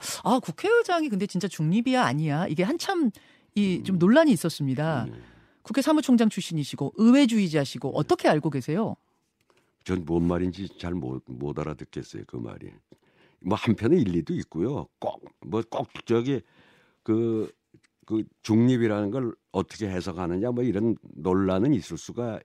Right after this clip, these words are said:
Speaker 2: 있죠.
Speaker 1: 네.
Speaker 2: 있는데, 아니, 그래도 저 의-, 의장이 되면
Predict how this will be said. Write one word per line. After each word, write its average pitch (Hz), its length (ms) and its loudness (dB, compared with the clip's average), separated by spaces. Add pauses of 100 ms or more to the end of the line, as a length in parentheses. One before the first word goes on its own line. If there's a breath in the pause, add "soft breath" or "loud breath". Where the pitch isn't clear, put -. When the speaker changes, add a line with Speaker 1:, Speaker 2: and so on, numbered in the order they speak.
(260)
Speaker 2:
있죠. 87 540 -6
Speaker 1:
네. - 140 0
Speaker 2:
있는데, 117 360 0 (480 soft breath)
아니, 113 180 2
그래도 147 340 2
저 147 280 2 (640 soft breath)
의-, 98 320 -8
의장이 113 420 2
되면 120 260 2